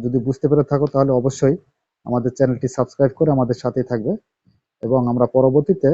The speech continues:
আমাদের কার্যক্রম যেগুলো আছে, সেগুলো আমরা পরবর্তী ক্লাসে সেগুলো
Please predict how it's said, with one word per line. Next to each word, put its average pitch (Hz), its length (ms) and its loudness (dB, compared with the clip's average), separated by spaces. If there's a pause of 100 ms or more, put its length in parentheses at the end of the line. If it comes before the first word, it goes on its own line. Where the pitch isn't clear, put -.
(260)
আমাদের 113 280 -4 (100)
কার্যক্রম 117 500 -4 (140)
যেগুলো 113 360 -4
আছে, 151 200 -2 (680)
সেগুলো 120 220 -2
আমরা 120 260 0
পরবর্তী 123 340 -2
ক্লাসে 123 320 -4
সেগুলো 120 260 -6